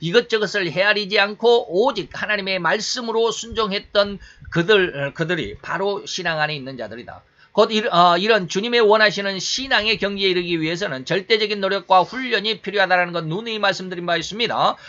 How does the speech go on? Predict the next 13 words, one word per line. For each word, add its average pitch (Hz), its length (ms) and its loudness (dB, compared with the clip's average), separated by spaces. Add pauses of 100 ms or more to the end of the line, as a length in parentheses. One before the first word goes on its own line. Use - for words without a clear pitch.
(180)
훈련 262 300 4
없이 240 240 2
이루어지는 202 460 0
것 147 180 0
또는 208 320 0
훈련 220 260 0
없이 196 220 0
얻어낼 226 380 6
수 220 120 -6
있는 202 160 -6
것은 180 240 -4
아무것도 202 500 0
없습니다. 101 580 -10